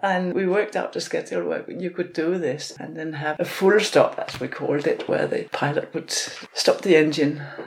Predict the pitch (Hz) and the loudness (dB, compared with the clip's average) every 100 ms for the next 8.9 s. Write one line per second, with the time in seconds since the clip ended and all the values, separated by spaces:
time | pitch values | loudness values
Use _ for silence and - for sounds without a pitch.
0 | - - - - - 135 147 151 - 147 | -14 -12 -8 -8 -6 -4 -4 -2 -4 -2
1 | 143 143 147 131 135 - - - - - | -2 -2 4 4 6 2 -2 -6 -10 -10
2 | - - - - 139 175 - 180 151 135 | -10 -8 -4 -2 -2 -2 0 4 4 4
3 | 175 151 147 147 147 151 - - 151 143 | 2 4 4 4 4 4 2 4 4 4
4 | - 156 151 147 139 165 - 143 139 - | 0 2 2 2 -2 -2 2 2 0 4
5 | 247 220 170 160 165 170 156 - - 165 | 6 6 6 4 2 0 -2 0 0 0
6 | - 180 165 143 - - - - 180 175 | -4 0 0 0 -8 -12 -6 6 8 6
7 | - 151 135 - - 175 160 165 143 143 | 4 2 2 -4 -6 -2 -2 -2 -2 -4
8 | - 143 143 - - 117 - - | -6 -4 -2 -2 -4 -6 -6 -8